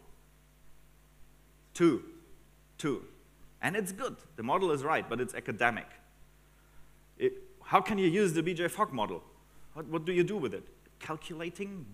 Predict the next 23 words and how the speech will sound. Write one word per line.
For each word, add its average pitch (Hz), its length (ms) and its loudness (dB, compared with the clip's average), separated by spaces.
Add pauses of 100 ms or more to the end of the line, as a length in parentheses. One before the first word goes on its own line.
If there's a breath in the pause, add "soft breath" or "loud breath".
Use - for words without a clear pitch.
(100)
B 170 440 -8 (200 loud breath)
equals 151 600 -4
mat? - 380 -10 (160)
What 135 160 -10
is, 123 220 -8 (100)
hmm, 151 240 -10 (180)
ma-, 110 140 -6 (360 loud breath)
at? - 280 -10 (360)
Don't 101 120 -10
know. 87 100 -12 (1080 loud breath)
Other 170 160 6
way 147 160 6
around. 123 300 2 (380)
I 131 60 4
call 151 320 4
it - 320 0
the 120 200 -2
R 131 260 4
O 120 60 4
I 120 100 4
pyramid. 101 480 -6 (680 loud breath)
Ability 170 1040 6 (580 soft breath)
means 196 600 0